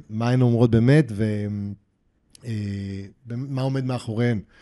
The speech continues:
אחד מהדברים הראשונים שהיא דיברה עליהם דווקא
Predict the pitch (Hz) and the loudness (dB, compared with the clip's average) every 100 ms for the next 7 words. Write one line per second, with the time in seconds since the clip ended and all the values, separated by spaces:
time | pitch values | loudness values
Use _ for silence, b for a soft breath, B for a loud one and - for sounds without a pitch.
0 | b b b b b b - - 151 165 | b b b b b b -12 -2 0 4
1 | 170 139 120 113 110 110 110 113 113 98 | 4 4 2 0 -2 -4 -6 -6 -8 -8
2 | 110 110 117 143 147 127 120 113 110 110 | -6 -2 2 4 6 4 4 2 2 0
3 | 107 107 104 120 135 151 135 110 110 123 | 0 -2 -2 0 0 2 2 2 2 4
4 | 143 127 117 - 151 | 4 2 0 0 -2